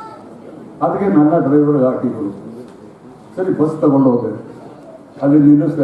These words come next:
ಐವತ್ತು ಜನ, ಉದಾಹರಣೆ ಈಗ ಹೇಳ್ತಾ ಇದ್ರು. ನನ್ನ ನಿಲ್ಸಿದ್ರು.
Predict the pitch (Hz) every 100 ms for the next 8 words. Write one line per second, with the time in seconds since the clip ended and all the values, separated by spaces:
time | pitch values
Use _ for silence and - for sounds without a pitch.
0 | 127 147 147 123 131 143 143 127 139 156
1 | 156 139 123 127 151 - 117 - - -
2 | - - - - - - - - - -
3 | 131 - 120 - 147 214 220 185 156 151
4 | - 147